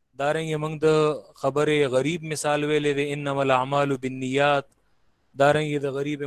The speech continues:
مطلق دغه مثال، غریب نسبی، ان النبی دخل مکہ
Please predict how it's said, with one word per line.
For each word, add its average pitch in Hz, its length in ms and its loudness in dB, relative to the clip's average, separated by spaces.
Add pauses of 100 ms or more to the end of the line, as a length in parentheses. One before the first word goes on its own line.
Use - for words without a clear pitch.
مطلق 135 440 -8
دغه 151 180 -4
مثال، 143 540 -2
غریب 139 280 2 (120)
نسبی، 160 420 0
ان 147 240 -2
النبی 147 500 0 (760)
دخل 143 360 6
مکہ 160 360 0